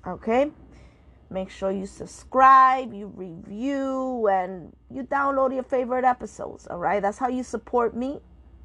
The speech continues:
And that's all I ask from all of you guys, all right? That's how you guys support me, and that's how you guys make this podcast grow, okay?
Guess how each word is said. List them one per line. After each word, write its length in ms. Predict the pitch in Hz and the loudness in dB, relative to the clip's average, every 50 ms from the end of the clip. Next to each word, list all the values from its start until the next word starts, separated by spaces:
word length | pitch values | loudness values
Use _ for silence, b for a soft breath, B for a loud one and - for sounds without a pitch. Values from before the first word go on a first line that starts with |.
| - B B B B B B B B B B B B B B | -20 B B B B B B B B B B B B B B
And 180 | - 208 202 202 | -2 -2 2 4
that's 260 | 214 214 247 - - | 4 4 2 2 -2
all 160 | 269 269 269 | -2 0 2
I 100 | 262 254 | 2 2
ask 320 | 247 254 262 262 269 - - | 4 2 2 0 -2 -4 -6
from 180 | 233 226 233 | -6 -4 -2
all 160 | 226 240 254 | -2 -2 -4
of 60 | 254 247 | -4 -4
you 140 | 190 170 | -4 -4
guys, 440 | - - 123 - 73 - - - - - - - | -4 -4 -4 -4 -6 -8 -12 -16 -20 -20 -16 -12
all 80 | - 120 | -8 -4
right? 200 | 139 151 160 170 | -4 -2 -2 -4
That's 180 | 170 160 196 208 | -4 -6 -6 -4
how 80 | 220 | -4
you 160 | 214 226 226 | -4 -4 -2
guys 200 | 214 214 214 220 | -2 -2 -2 -2
support 400 | - - 202 - - 214 208 190 | -4 -8 -10 -4 -2 -2 0 0
me, 280 | 175 196 202 214 226 233 | 0 -2 0 0 0 0
and 120 | 233 190 | 0 2
that's 180 | 185 190 220 - | 2 2 0 0
how 100 | 214 208 | -2 -2
you 180 | 202 214 208 202 | -2 0 0 0
guys 300 | 208 214 214 214 202 185 | 2 2 2 2 0 -2
make 340 | 196 196 202 214 208 - | -2 -2 -2 -4 -6 -4
this 160 | - 202 196 - | -4 -4 -4 -4
podcast 680 | - - 190 202 220 226 - - 214 220 220 - - | 0 2 2 2 2 0 -4 -6 -4 -4 -6 -8 -10
grow, 400 | - - 160 143 247 - - - - _ b b b b b b b b b b - | -6 -2 0 0 0 0 -4 -8 -14 _ b b b b b b b b b b -2
okay? 400 | 190 180 180 - 220 214 269 - | -2 -2 2 2 2 2 2 0